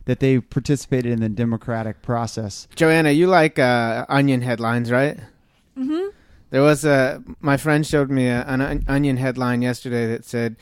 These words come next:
Speaker 2: "Man votes early to get week of bragging out of the way."
Speaker 1: Right.
Speaker 3: <laughs>
Speaker 1: Exactly. That, that's s-, sort of my question here is, wha-, are people doing that just so they can have, you
Speaker 2: No.
Speaker 1: know, 'cause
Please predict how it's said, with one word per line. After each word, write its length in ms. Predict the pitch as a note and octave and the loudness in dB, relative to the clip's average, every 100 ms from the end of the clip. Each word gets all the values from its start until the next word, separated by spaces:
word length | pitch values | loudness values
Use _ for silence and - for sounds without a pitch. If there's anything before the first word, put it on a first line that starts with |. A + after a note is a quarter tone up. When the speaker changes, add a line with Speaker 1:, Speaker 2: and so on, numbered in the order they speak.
| - _ | -20 _
Speaker 2:
"Man 320 | B2 C3+ D#3 | -2 2 2
votes 320 | C#3+ D3+ D3+ - | 4 4 4 2
early 400 | D3 C#3+ C3+ A#2+ | 0 2 0 -2
to 100 | B2+ | -4
get 240 | B2+ C3 | -4 -2
week 460 | B2 C#3 D3 - - - C3+ | 0 -2 -2 -10 -20 -10 -4
of 260 | B2 A2+ | -2 -2
bragging 500 | - C3 C3+ B2+ B2 | 0 2 2 2 0
out 180 | A#2+ B2 | 0 0
of 60 | B2 | 0
the 80 | |
way." 340 | A#2 A#2+ C3+ B2 | 0 0 -4 0
Speaker 1:
Right. 360 | D#3 E3+ - F#4 | 8 10 10 8
Speaker 3:
<laughs> 380 | F#4+ E4+ E4+ - | 4 6 4 4
Speaker 1:
Exactly. 800 | D4+ E3+ C#4 F#3 D#3+ - C3+ A#2+ C5 C5 A#4+ A4 F4+ - F#3 - - | 2 4 4 6 6 6 2 0 -2 -4 -6 -10 -12 -16 -20 -18 -8
That, 200 | D3 E3+ | -2 0
that's 240 | - G#3 - | 0 -2 -4
s-, 180 | - - - - | -10 -12 -12 -6
sort 260 | - B3 | 4 6
of 80 | A3 | 6
my 140 | C#3 | 4
question 480 | C3 D#3 A3 - C#3 | 2 0 0 0 -2
here 280 | A2+ A2+ A#2 | 0 -2 0
is, 220 | B2 F#3+ F#3 | 0 0 0
wha-, 300 | C3 - - | -2 -2 -2
are 140 | C#3 | -2
people 320 | C3+ G3 F#3+ D3 | 0 0 0 2
doing 340 | C3+ D3 D3 | 4 4 4
that 340 | C#3 C#3+ D3+ | 2 -2 -4
just 280 | - C#3+ C#3+ | -2 -2 0
so 120 | D3+ | 2
they 200 | C3 B2+ | 4 2
can 180 | B2+ B2 | 0 -2
have, 440 | A2+ A#2+ A#2+ A#2 - _ _ _ _ - | -2 -2 -2 -4 -8 _ _ _ _ 0
you 60 | E3 | 6
Speaker 2:
No. 80 | D#3+ D#3+ C#3+ | 8 10 6
Speaker 1:
know, 60 | - - - - | 2 -10 -12 2
'cause 280 | F3 D#3 | 4 4